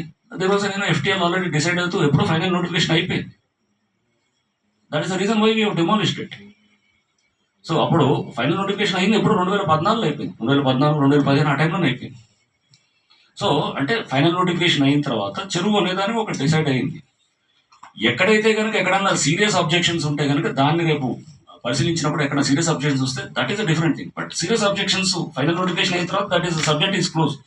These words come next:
ఇప్పుడు పదేళ్ల క్రితం క్లోజ్ అయిన సబ్జెక్టులు అవన్నీ. So అందుకో ప్రిలిమినరీ నోటిఫికేషన్ అయిన దాని మీద మేము ఇప్పుడు we are working on that.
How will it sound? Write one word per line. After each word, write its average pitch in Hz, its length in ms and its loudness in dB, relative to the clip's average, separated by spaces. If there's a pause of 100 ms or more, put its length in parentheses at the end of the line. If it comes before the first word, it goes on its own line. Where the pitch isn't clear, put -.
ఇప్పుడు 185 180 -2
పదేళ్ల 165 300 2
క్రితం 208 260 -2
క్లోజ్ 180 220 2
అయిన 180 100 2
సబ్జెక్టులు 143 400 0
అవన్నీ. 120 240 -2 (1120)
So - 160 -10
అందుకో 160 260 4
ప్రిలిమినరీ 214 380 2
నోటిఫికేషన్ 190 440 2
అయిన 156 100 2
దాని 143 160 4
మీద 143 160 4
మేము 175 240 2
ఇప్పుడు 156 180 -4
we 123 120 0
are 107 120 -2
working 104 340 -4
on 98 140 -4
that. - 200 -6